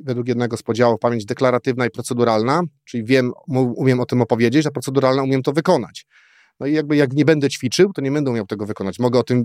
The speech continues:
opowiedzieć, mogę o tym wiedzieć dużo, natomiast nie będę w stanie wykonać, więc tutaj główne clue to powinno być położone na ćwiczenia, takie typu scenario training,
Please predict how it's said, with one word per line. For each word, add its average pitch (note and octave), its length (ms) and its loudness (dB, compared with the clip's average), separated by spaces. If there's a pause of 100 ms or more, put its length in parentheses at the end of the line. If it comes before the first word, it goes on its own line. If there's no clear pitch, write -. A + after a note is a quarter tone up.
opowiedzieć, A#2 640 0 (240)
mogę A#2 240 0
o B2 60 0
tym A#2 160 -2
wiedzieć G#2+ 320 0
dużo, A2+ 300 2
natomiast D3+ 340 -2
nie D#3 60 -6
będę D#3 140 -4
w - 20 -16
stanie D3+ 200 -2
wykonać, C3+ 380 0
więc B2 220 -2 (600)
tutaj D#3+ 240 2
główne F3 280 4
clue E3+ 160 0
to C#3 80 -8
powinno D3+ 240 0
być D3 140 -4
położone D3 360 2
na C#3 240 0 (260)
ćwiczenia, D3+ 540 2
takie C3+ 240 -8
typu C#3 280 -8
scenario B2 480 -2
training, D#3+ 540 0